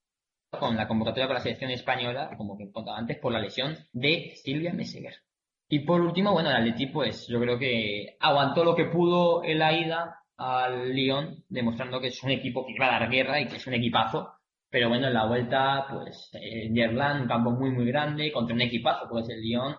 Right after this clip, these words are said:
contra la afición rival, pues, bueno, no, no pudieron. Pudieron, una ocasión me parece que tuvieron en todo el partido, dos.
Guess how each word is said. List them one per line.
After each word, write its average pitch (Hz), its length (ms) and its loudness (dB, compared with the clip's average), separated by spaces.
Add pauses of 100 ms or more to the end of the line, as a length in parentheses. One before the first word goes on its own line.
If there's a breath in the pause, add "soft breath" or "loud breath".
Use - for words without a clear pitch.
contra 110 220 -4
la 107 80 -2
afición 123 340 -4
rival, 117 380 -2
pues, 123 160 -4
bueno, 117 380 -4 (220)
no, 117 600 0 (400)
no 120 160 -4
pudieron. 101 360 -10 (100)
Pudieron, 123 480 -6 (100)
una 143 220 2
ocasión 131 280 -2
me 120 80 -2
parece 120 240 -2
que 117 100 -2
tuvieron 113 260 -2
en 113 100 -6
todo 117 60 -4
el 101 80 -8
partido, 117 340 -6
dos. 127 240 -4